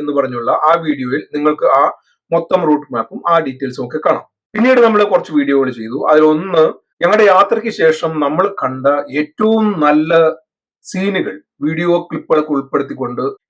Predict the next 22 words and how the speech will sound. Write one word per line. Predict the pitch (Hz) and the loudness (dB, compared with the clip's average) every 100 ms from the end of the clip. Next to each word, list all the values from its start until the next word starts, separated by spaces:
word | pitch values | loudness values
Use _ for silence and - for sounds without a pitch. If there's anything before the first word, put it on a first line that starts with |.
| - | -2
ഏറ്റവും | - 240 240 | 2 4 6
നല്ല | 220 214 170 | 4 2 -2
വീഡിയോ | 160 170 175 | -4 -2 -2
ക്ലിപ്പുകൾ | 165 - 156 156 | -8 -2 0 2
in | 151 151 _ | 0 -4 _
ten | 156 175 160 | 0 0 -4
minutes | 147 165 - - 143 | -4 -4 -8 -8 -6
എന്ന് | 143 | -2
പറഞ്ഞൊരു | 135 127 123 120 | -2 -4 -8 -8
വീഡിയോ | 117 113 | -8 -8
ചെയ്തിട്ടുണ്ട്. | 104 101 _ _ _ _ | -8 -10 _ _ _ _
നിങ്ങൾക്ക് | 160 190 196 - | 0 2 0 -2
സുഖകരമായിട്ടിരുന്ന് | 294 185 190 185 175 170 165 156 | 4 4 4 2 2 -2 -2 0
കാണാവുന്ന | 135 135 131 131 175 139 151 | 0 0 -2 -2 -2 2 2
ആഫ്രിക്കയുടെ | 160 165 - 156 156 143 | 0 -8 -2 2 2 0
ഏറ്റവും | 147 - 156 156 156 156 _ _ | -4 -4 0 0 0 -8 _ _
മനോഹരമായ | 139 156 180 180 175 151 143 135 135 135 139 | 2 4 4 4 0 0 0 2 2 2 0
ആ | 135 131 | -4 0
വൈൽഡ് | 139 170 165 143 | 0 0 -2 0
ലൈഫ് | 139 - _ _ 127 | 0 0 _ _ -8
ഞങ്ങൾ | 139 131 | -6 -6
കണ്ട | 127 | -4